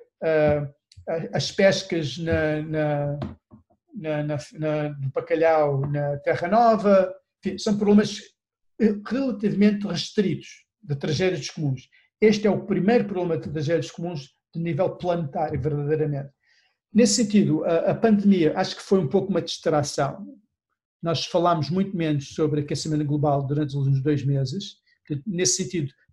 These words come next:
para a, a, a menina Greta na Suécia, estes poderão ter sido maus, eh, meses porque as pessoas falaram menos sobre ela.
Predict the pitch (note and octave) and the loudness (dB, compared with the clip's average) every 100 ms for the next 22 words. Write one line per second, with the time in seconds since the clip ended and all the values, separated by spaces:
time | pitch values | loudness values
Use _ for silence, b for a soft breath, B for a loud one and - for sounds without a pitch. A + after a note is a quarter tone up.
0 | _ _ _ - G3+ G#3 F#3+ E3 D#3 - | _ _ _ 4 6 8 8 6 4 0
1 | E3 E3 G3 F3 F#3 F3 F#3 E3+ F3 F#3+ | 0 0 0 0 0 -2 -2 -4 -2 -2
2 | F3+ C3+ E3 F3+ E3 D#3 D3 C#3 - E3+ | -2 -2 2 2 2 0 0 -4 -2 0
3 | F3 - F#3+ F#3+ G3 - - F#3 F#3 - | 0 0 -2 -4 -6 -14 0 0 0 -8
4 | - F#3 F3+ C#3 F#3+ - G3 D#3 D3+ D3+ | -8 -2 -2 -2 -8 -6 -4 -2 -2 -2
5 | D#3+ D#3 - - E3 - E3 E3+ G#3+ A3+ | -2 -4 -8 -6 -4 -4 -4 2 2 2
6 | - - G3+ - G#3+ - - F3+ - E3 | -4 -6 -6 -2 -4 -4 -6 -4 -2 -2
7 | D#3+ D#3+ D#3 C#3+ - D#3+ C#3 D3 D3+ - | -2 -2 -4 -6 -4 -4 -2 -4 -4 -10